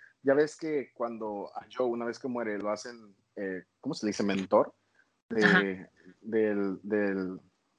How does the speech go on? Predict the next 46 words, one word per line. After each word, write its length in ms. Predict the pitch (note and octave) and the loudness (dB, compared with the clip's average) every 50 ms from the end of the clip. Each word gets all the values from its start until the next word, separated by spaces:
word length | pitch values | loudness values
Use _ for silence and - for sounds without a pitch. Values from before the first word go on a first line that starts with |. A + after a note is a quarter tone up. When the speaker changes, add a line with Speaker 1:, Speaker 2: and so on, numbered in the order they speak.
| _ - - | _ -12 -6
Speaker 1:
del 440 | - G2+ G2 F#2+ F#2+ F2 F2+ G2+ G#2+ | -2 -2 0 0 -2 -2 -4 -4 2
Great 280 | A2 G#2+ A2+ A2+ A2+ | 6 8 8 8 8
Before, 420 | A2+ A#2 - - B2 A#2+ C#3 E3+ - - _ _ _ _ _ _ _ - | 6 2 2 4 6 6 6 4 2 -4 _ _ _ _ _ _ _ 2
y 60 | A#3 G#3 | 4 6
le 80 | - - | 8 8
Speaker 2:
Ajá. 160 | - A2 A2 | 8 6 6
Speaker 1:
dan 160 | A2+ A2+ A2+ | 4 0 -2
como 320 | - C#3 C3 A#2+ A2 G#2 | -4 -6 -4 -4 -4 -4
esta, 400 | G#2 G2+ - - B2 A#2 A2+ G#2+ - | -6 -6 -6 -2 0 0 0 0 -4
esta 360 | - G#2+ - - - A#2+ A2 | -6 -12 -12 -8 -6 -6 -6
alma, 460 | G#2+ - - G#2 G#2+ A#2 A#2+ A2+ G#2+ G2+ | -6 -6 -8 -8 -6 -6 -6 -8 -8 -10
no 120 | G#2 G2 | -10 -12
sé 120 | - G#2+ | -16 -16
cómo 180 | - A2 A2 A2 | -14 -12 -10 -8
decirlo, 280 | G2 F2 - G2 G#2 G2+ | -8 -8 -8 -6 -6 -6
esta 160 | - - A2+ | -4 -2 -2
energía 420 | A2+ G#2 F#2+ - - G#2+ G#2 F#2+ | 0 -2 -2 0 2 2 2 2
que 100 | - G2+ | 2 0
se 100 | - A2 | 2 4
llama 180 | G2+ G#2 G#2 G2+ | 4 6 6 4
veintidós, 600 | G#2+ G#2+ G#2+ G2+ - G2 G2+ A2 D3 - - - - _ _ _ _ _ _ _ _ - - | 4 2 2 0 0 2 4 4 4 2 -2 -6 -10 _ _ _ _ _ _ _ _ -18 -14
que 80 | - A2 | -14 -12
están 240 | - - B2+ B2 | -2 2 2 4
buscando 340 | C3 C#3 - F#3+ G3 F#3+ - | 6 6 6 8 8 8 6
Speaker 2:
Ujú. 40 | - | 6
Speaker 1:
como 160 | C3+ B2+ A2+ | 2 0 -4
su 180 | - - A2+ G#2 | -4 -4 -4 -4
spark, 500 | - - - - A#2+ A2 G#2 G2 - - - _ _ _ | -4 -6 -2 2 2 2 2 2 -2 -8 -20 _ _ _
o 80 | - | -10
sea, 160 | - - A2+ G#2 | -6 -4 -4 -4
su, 340 | - - A#2 A2 G#2+ G2+ F#2 | -4 -4 -4 -4 -4 -4 -6
su 140 | - - A2+ | -8 -8 -6
cosita 460 | A#2+ A2 - - B2+ B2+ C#3+ C3+ C3 | -4 -4 -2 -4 -2 0 0 0 0
que, 360 | - C#3 B2 A2 G#2 G2 - - | 0 0 2 2 0 0 -2 -2
que 80 | A2 | -2
le 100 | G#2+ G#2 | -2 -2
falta 340 | G2 - A#2+ A#2 A2+ - B2+ - | 0 2 2 2 2 2 -2 -2
para 200 | - A2+ G#2 - | -2 -2 -2 -2
que 100 | - G2+ | -4 -4
la 80 | G2 F2 | -4 -2
puedan 200 | - A2 A2+ A#2 | -2 -2 -2 -2
mandar 260 | A2 G#2 G2+ G#2 G#2+ | -2 -4 -2 -2 -2
a 60 | G#2+ | -2
la 80 | G2+ F2+ | -4 -6
Tierra. 320 | - G#2 G#2 F#2 - F#2 - _ _ _ _ _ _ _ _ _ _ _ _ _ _ _ _ - | -6 -4 -6 -6 -6 -8 -20 _ _ _ _ _ _ _ _ _ _ _ _ _ _ _ _ 6
Speaker 2:
Ujú. 320 | G#3+ G3+ F3+ G3 F3+ C#3+ | 8 10 10 10 8 6